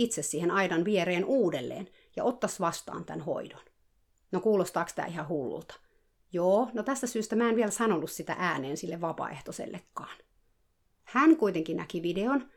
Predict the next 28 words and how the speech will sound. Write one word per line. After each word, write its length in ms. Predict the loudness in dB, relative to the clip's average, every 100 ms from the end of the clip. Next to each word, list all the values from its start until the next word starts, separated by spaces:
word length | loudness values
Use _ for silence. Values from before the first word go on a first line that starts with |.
| _ -14 -6
ja 60 |
kannusti 440 | 4 6 6 2 -2
laittamaan 440 | -2 -2 0 2
tallimestarille 800 | 2 2 2 -4 -6 -6 -4 -4
viestiä. 560 | -4 -4 -6 -6 -6 -8 -16 _ _ -2
Mä 120 | 0
laitoinkin, 680 | 0 0 0 0 0 -4 _ _ _ _ -10
ja 100 | 0
tallimestari 580 | 2 4 2 0 -4
laittoi 300 | -6 -8 -6
viestiä, 440 | -2 -2 -4 -8 -10
että 160 | -8
juu, 460 | -2 0 2 2 2
hän 160 | 2 0
on 80 |
kyllä 200 | 2 0
yrittänyt 400 | 2 0 0 -2
laittaa 340 | 0 -2 -2 -6
sitä 180 | -6 -4
geeliä 400 | -2 -2 -2 -2
Niallille 500 | -2 0 0 0 0
monta 320 | 0 -2 -2
kertaa, 500 | -4 -4 0 -2 -2 -10 -14 -10
mut 100 | -6
kun 140 | -4
se 120 | -2
ei 100 | -2
anna. 320 | -4 -6 -6